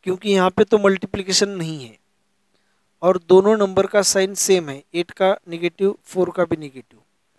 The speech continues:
सेम साइन है तो एडिशन और ग्रेटर नंबर का साइन। तो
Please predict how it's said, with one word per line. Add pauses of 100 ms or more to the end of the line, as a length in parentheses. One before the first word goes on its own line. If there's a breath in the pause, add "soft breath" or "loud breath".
(480)
सेम
साइन
है
तो
एडिशन (960)
और
ग्रेटर
नंबर
का
साइन। (1080)
तो